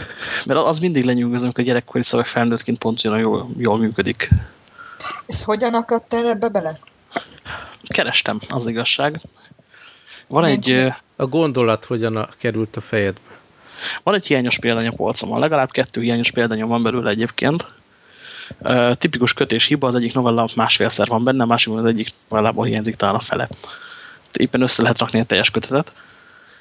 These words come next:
Speaker 1: És, ö, és kerestem arra, hogy Köszem Szultána, ami a, az igazgatónak a macskája, amit az egyikben ellopnak, vagy Kopasz Mahmud nevű igazgató helyettesnek a macskája.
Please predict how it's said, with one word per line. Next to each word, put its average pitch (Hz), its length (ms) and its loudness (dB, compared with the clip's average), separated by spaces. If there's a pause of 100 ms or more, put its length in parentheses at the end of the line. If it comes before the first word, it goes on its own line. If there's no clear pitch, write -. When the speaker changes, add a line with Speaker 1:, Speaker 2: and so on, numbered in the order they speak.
(260)
Speaker 1:
És, - 460 2
ö, 117 360 4 (1000)
és - 160 0
kerestem 143 380 0
arra, 123 80 0
hogy 117 100 -2
Köszem 117 340 -2
Szultána, 113 580 0
ami 135 180 0
a, 117 300 2 (160)
az 127 100 -4
igazgatónak 123 480 0
a 117 40 -2
macskája, 113 400 0
amit 113 120 -6
az 113 120 -6
egyikben 107 240 -4
ellopnak, 107 400 -4
vagy 113 120 -6
Kopasz 117 300 -2
Mahmud 107 340 0
nevű 110 320 2 (300)
igazgató - 440 -2
helyettesnek - 600 -4
a - 40 -4
macskája. 101 540 -2